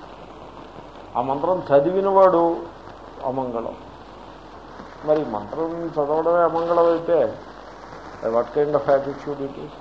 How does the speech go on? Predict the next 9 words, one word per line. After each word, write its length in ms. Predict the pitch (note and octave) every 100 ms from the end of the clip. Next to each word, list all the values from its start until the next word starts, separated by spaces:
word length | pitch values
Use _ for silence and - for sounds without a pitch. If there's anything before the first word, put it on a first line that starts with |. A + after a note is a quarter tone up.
| - - -
చాలా 100 | B2
తప్పు 300 | C3 A#2+ D3+
యాటిట్యూడ్ 460 | D3 C#3+ C3+ C3+
అది. 180 | B2+ A#2+ - - - - - - - - - - - -
So 320 | C#3+ C#3 A#2+ A#2 - - - - - - - - - -
అలాగంటే 500 | A#2+ F3 F#3+ G3 G3
వాతావరణం 720 | D#3 D#3 F3 E3 E3 E3 E3+ -
తయారైపోయింది. 560 | C3 B2+ A#2+ - - - - - - - - - - - - - - - - A#2+
ఆ, 320 | A2+ A#2 A#2